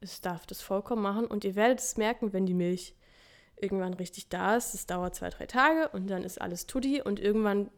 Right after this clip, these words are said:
geht euer Kind von der Brust ab und dann hat es so einen schönen Milchbart oder es stößt auch mal auf.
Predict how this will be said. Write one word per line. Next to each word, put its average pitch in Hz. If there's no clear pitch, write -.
geht -
euer 185
Kind 196
von 175
der 175
Brust -
ab -
und 196
dann 185
hat 185
es 185
so -
einen 180
schönen 170
Milchbart 247
oder 208
es 196
stößt 208
auch 180
mal 175
auf. 277